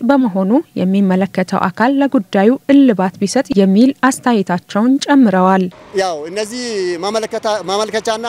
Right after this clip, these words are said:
Speaker 2: ምልክቶች እስኪተከሉ ዜብራ እስኪቀቡ ብለን እኛ አንጠብቅም። ማድረግ አለብን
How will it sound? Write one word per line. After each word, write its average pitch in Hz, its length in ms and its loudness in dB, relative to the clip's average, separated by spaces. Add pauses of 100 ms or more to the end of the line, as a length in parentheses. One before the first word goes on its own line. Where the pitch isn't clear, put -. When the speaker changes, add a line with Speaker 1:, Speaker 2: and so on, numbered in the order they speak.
Speaker 2:
ምልክቶች 220 480 -6 (460)
እስኪተከሉ 240 600 -4 (140)
ዜብራ 214 340 0
እስኪቀቡ 226 460 -8 (100)
ብለን 269 260 -2
እኛ 302 180 -4
አንጠብቅም። 185 480 -8 (960)
ማድረግ 220 360 -4
አለብን 208 440 -8